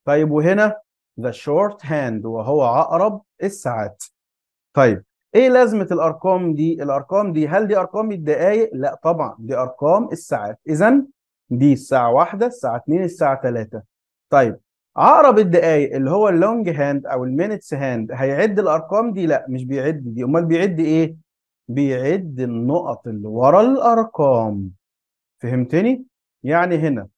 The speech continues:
لو هنرسم هنا عقرب، تعالى كده أنا هجيب لك عقرب ونمشي بيه أهو. هنا كده العقرب الدقايق الطويل ده يبقى مشاور على إيه؟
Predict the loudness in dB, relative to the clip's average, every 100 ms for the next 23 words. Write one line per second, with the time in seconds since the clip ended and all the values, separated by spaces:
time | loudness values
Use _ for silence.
0 | _ _ _ _ _ _ _ _ -8 -4
1 | -2 -2 0 0 -2 -4 -2 -2 -2 -2
2 | -2 -4 -6 -8 -6 -4 -2 -2 -4 -4
3 | -2 -4 -6 -6 -4 -2 -4 -6 _ _
4 | _ _ _ -6 -2 0 0 0 -2 _
5 | _ _ _ -8 -2 -2 -4 -6 -8 -8
6 | -10 -6 0 4 2 0 _ _ _ _
7 | _ _ _ 2 4 4 4 4 4 4
8 | 2 0 -2 -2 0 0 -4 -8 -8 -4
9 | -4 -2 -2 -4 -8 _ _ -8 -6 -4
10 | -2 -4 -2 2 2 2 2 0 -2 -4
11 | -4 -8